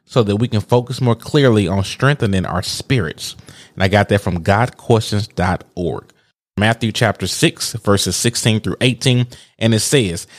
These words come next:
"And when you fast, do not look gloomy like the hypocrites, for they disfigure their faces, that their fasting may be seen by others. Truly I say to you that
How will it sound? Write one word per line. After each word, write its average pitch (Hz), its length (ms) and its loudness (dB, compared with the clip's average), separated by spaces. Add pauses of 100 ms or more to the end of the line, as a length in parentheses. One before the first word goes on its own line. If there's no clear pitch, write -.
(220)
"And 123 260 2
when 156 140 2
you 170 220 -2
fast, 113 580 0 (320)
do 139 180 0
not 202 240 2
look 147 220 0
gloomy 120 400 2
like 101 240 -2
the 98 60 -8
hypocrites, - 680 -8 (840)
for 127 140 0
they 120 180 4
disfigure 135 500 0
their 113 160 4
faces, 120 640 -4 (480)
that 120 160 0
their 113 140 2
fasting 127 500 0
may 117 140 2
be 104 120 -2
seen 113 360 0
by 90 240 -2
others. 107 500 -2 (500)
Truly 202 440 0
I 139 100 4
say 135 220 0
to 117 160 -6
you 127 320 -4
that 101 460 -2